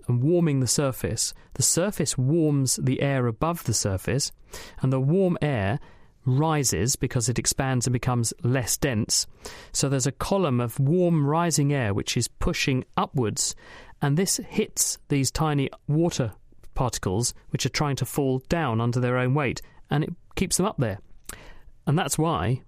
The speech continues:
clouds have a flat bottom, because that's the point at which the tiny water particles inside, which are trying to fall downwards,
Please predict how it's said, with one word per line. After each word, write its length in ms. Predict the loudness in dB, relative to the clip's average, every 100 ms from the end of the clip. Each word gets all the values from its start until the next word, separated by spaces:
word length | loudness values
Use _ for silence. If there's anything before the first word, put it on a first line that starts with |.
| -6
clouds 360 | -2 0 0 0
have 240 | 0 -2 -4
a 60 |
flat 320 | -2 -2 0
bottom, 440 | -2 0 0 -2 -2
because 300 | -4 -2 -2
that's 320 | -2 0 0
the 80 | -2
point 320 | -2 -2 -2 -2
at 60 |
which 260 | -2 -2 -4
the 80 | -2
tiny 320 | 0 2 2
water 300 | 2 0 0
particles 680 | 0 0 -2 0 0 0 0
inside, 600 | 0 2 0 0 -2 -6 -18 -12 -4
which 180 | -2 -2
are 40 |
trying 260 | 0 -2 -2
to 80 |
fall 300 | -2 0 0 0
downwards, 600 | 0 2 2 0 0 -4